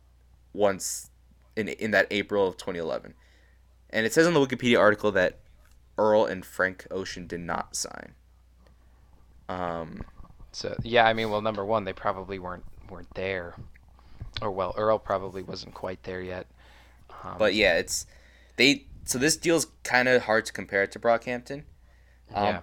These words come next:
Speaker 1: but
Speaker 2: yeah.
Speaker 1: it also could be similar in the way that they have, like, multiple members releasing multiple things.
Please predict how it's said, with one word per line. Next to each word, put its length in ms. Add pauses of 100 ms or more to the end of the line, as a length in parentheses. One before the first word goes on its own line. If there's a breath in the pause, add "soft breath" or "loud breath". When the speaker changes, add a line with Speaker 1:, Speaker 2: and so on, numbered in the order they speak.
Speaker 1:
but 160
Speaker 2:
yeah. 160
Speaker 1:
it 80
also 300
could 220
be 120
similar 460
in 80
the 80
way 200
that 180
they 140
have, 260
like, 360 (320)
multiple 400
members 400
releasing 540
multiple 360
things. 500